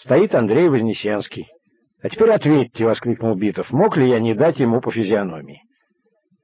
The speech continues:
Явился Разбитов к Голявкину. Тот говорит: «А, здравствуй, рад тебя видеть».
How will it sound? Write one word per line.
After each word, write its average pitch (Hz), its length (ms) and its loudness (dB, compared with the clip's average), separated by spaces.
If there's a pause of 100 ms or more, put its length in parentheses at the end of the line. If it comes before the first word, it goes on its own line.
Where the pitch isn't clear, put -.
(480)
Явился 120 460 2
Разбитов 107 540 0
к 92 120 -12
Голявкину. 95 680 -2 (580)
Тот 85 120 -6
говорит: 85 240 -4
«А, 113 180 2
здравствуй, 92 520 -4
рад 101 200 -4
тебя 90 240 -6
видеть». 82 480 -10